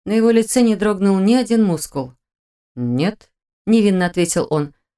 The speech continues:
«Может, вы объясните, что это, и я спрошу у горничных?»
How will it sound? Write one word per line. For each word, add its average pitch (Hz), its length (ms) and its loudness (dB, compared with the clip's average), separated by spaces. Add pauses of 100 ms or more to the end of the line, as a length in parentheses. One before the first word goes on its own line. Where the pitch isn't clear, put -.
(240)
«Может, 135 400 -4
вы 135 160 0
объясните, 131 500 -4
что - 220 -6
это, 120 280 -2
и 123 100 0
я 123 500 -2 (180)
спрошу 135 480 -4
у 123 40 -4
горничных?» 160 640 -4